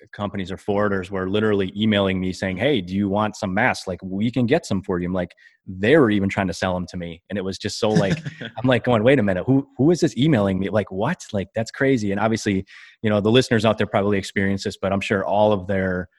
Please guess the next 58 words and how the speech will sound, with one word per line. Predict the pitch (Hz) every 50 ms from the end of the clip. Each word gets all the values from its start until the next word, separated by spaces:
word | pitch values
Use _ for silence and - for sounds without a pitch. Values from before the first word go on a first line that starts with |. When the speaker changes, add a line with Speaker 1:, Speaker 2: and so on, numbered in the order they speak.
| _ _ _
Speaker 1:
suppliers | - - 117 - - - 110 107 113 110 101 95 90 90 90 95 95 - - - - - -
out | 98 95 90 -
there, | 98 92 95 92
their | 92 92 90
contacts | - - 104 98 101 - 104 92 - -
or | 101
their | 92 87 87
reps | 95 95 95 - -
have | 98 85 -
been, | 95 92 87 -
you | 107 95
know, | 90 90
trying | 90 - - 95 90
to | 92
sell | 90 - - 92 92
them | 92 90 90
masks | 90 90 92 90 - - -
as | 82 80 -
well. | 98 98 98 90 85 85 90 90 - _ - - - - - _ -
Uh, | - 87 87 85 85
that's | 82 92 - -
just, | - 95 - - - _ _ _
it | 69 67 -
seems | - - 98 90 87
like | 101 87 -
they're | 98 87
pushing | - - 117 - - 104 95
that | 92 92
so | - - 104 92
hard, | 90 101 101 95 95 92
and | 90 87 87 82 - _ _ _ _ _
there's | - -
been | 110 98
such | - 113 - -
a |
demand | 90 95 92 92 92 95 90
to | 90
get | 87 98 92 -
those | - 90 87 -
out | - 92 92
and | 78 85
about. | 92 87 92 95 92 - -
So | -
yeah, | 90 92 95 98 90 87 90
that's, | 90 95 - - - - - -
that | 101 113 127 131
along | 113 107 107 110 107 104
with, | 101 98 95 - _ -
you | 107 101
know, | 95
whatever | 95 104 117 123 117 107 104 101
other | 101 95 98 90 85
devices | 85 98 85 95 95 101 95 - 104 87 85
or, | 95 90 87 85 87 85 -
or | 95 87 87 -
equipment | - - - 113 110 101 98 90
or | 87 85
gear, | 87 101 98 92 90 87 85 82